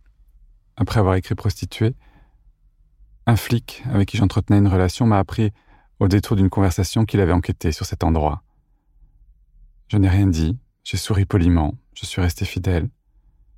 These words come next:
Il m'a appris que cet appartement avait en réalité appartenu à une vieille aristocrate,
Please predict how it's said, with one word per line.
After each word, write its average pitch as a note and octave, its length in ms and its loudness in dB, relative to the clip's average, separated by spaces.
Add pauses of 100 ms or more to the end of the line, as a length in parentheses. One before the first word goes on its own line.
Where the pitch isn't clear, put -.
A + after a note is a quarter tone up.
(1120)
Il A2 80 4
m'a A#2+ 120 4
appris A#2+ 180 -2
que - 60 -8
cet - 140 -6
appartement G#2+ 500 2
avait F#2 140 0
en F#2+ 100 2
réalité F2+ 340 0
appartenu F2+ 480 0
à F2 40 2
une E2+ 100 2
vieille E2 160 2
aristocrate, E2+ 800 -6